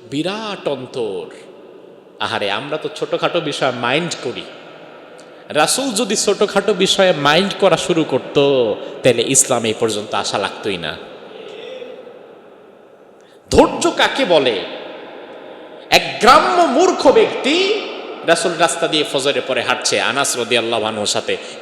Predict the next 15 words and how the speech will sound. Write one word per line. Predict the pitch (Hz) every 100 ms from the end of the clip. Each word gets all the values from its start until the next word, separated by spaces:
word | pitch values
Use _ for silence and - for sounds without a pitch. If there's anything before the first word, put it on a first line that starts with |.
| 117
গায়ের | 123 120
মধ্যে | 117 113 113
শীতে | - 123 135
একটা | 98 110
চাদর | - 110 113 104
পেঁচানো, | 101 104 92 82 - - -
পেছন | 151 160 127
দিক | 135 -
থেকে | - 123 131 120
এসে | - 120
মূর্খ | 104 147 135
ব্যক্তি | 127 127 - 123
চাদরের | - 139 143 135 123
কোনা | - 156 147
ধরে | 127 127